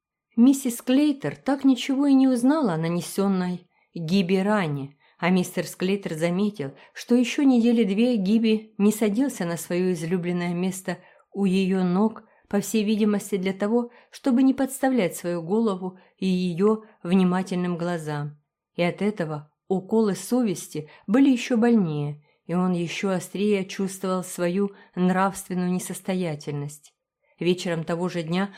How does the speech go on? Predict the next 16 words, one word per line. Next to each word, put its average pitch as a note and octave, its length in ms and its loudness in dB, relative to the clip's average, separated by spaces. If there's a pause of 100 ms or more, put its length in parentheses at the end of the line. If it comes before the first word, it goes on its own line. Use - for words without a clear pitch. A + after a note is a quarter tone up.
(180)
у F#3+ 80 0
них C4+ 220 6
были A#3+ 260 4
гости. D#3+ 680 -8 (260)
Гиби F3 340 0
уже F3+ 520 -2 (160)
был F#3+ 240 0
приведен F#3+ 640 0
в E3+ 100 -4
достаточно F#3 720 -4
цивилизованное F#3+ 880 -2
состояние, F3 960 -4 (500)
чтобы F3+ 320 -2
сидеть F#3 380 -2
за E3 100 -6
столом G#3 560 -2